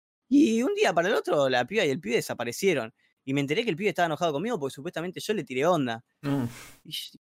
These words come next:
Speaker 1: yo estoy
Speaker 2: Ah,
Speaker 1: abierto
Speaker 2: ah, ahí
Speaker 1: cuando
Speaker 2: igual es como, tipo, se, se puede repudrir porque por ahí si el chabón se entera y la chabona le va a decir, "Y no, yo no hice nada, el chabón me
Speaker 1: Claro.
Speaker 2: habló", y es como,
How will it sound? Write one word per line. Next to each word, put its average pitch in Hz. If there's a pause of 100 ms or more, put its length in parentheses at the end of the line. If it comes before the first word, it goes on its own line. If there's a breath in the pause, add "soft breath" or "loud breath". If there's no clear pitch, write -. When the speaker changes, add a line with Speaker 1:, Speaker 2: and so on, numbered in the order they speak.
(120)
Speaker 1:
yo -
estoy -
Speaker 2:
Ah, -
Speaker 1:
abierto 208
Speaker 2:
ah, -
ahí 139
Speaker 1:
cuando -
Speaker 2:
igual 143
es 131
como, 110
tipo, 110
se, 113 (420)
se 117
puede 135
repudrir 123
porque 127
por 120
ahí 127
si 127
el 117
chabón 135
se 135
entera 139
y -
la 113
chabona 127
le 120
va 120
a -
decir, 131
"Y 165
no, 180
yo -
no 165
hice 143
nada, 156
el 131
chabón 139
me 143
Speaker 1:
Claro. -
Speaker 2:
habló", 139
y 135
es 120
como, 117